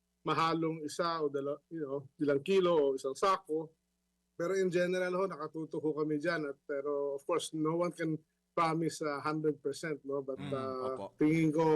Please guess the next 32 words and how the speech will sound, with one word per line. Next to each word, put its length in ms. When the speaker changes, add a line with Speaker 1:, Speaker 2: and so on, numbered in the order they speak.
Speaker 1:
wala, 160
wala, 240
wala 160
man 160
masyadong 240
issue. 240
Kasi 240
yung 160
mga 240
pangit 400
naman 240
na, 240
meron 300
ng 160
pangit, 400
pero 420
tinatabi 540
namin 400
at 80
for 240
auction 320
yung 160
mga 160
yun. 100
Speaker 2:
Mm. 140
Speaker 3:
Opo. 240
Secretary, 800
doon 240
naman 240
po 240
sa 160
mga 260